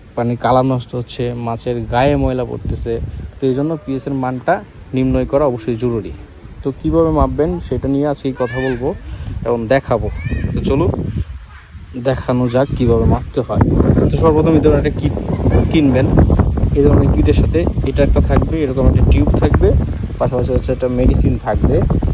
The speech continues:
টিউবটাতে আপনি পানি নেবেন, কী পরিমাণ পানি নেবেন আমি দেখাচ্ছি, তারপরে আপনারা হচ্ছে বুঝতে পারবেন। ওয়েট। তো দেখুন, পুকুর থেকে আমি একটু পানি নিয়ে নিলাম। এখন এটাকে হচ্ছে আমি দশ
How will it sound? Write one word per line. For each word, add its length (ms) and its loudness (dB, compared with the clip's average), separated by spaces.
টিউবটাতে 440 0
আপনি 200 2
পানি 220 4
নেবেন, 300 4
কী 140 0
পরিমাণ 320 4
পানি 160 2
নেবেন 340 4
আমি 120 4
দেখাচ্ছি, 460 2
তারপরে 380 0
আপনারা 320 2
হচ্ছে 180 -2
বুঝতে 220 -6
পারবেন। 240 -2
ওয়েট। 200 0
তো 80 -2
দেখুন, 340 2
পুকুর 220 2
থেকে 160 0
আমি 140 2
একটু 180 -6
পানি 220 2
নিয়ে 180 4
নিলাম। 240 4
এখন 220 2
এটাকে 320 -2
হচ্ছে 160 -2
আমি 120 0
দশ 180 4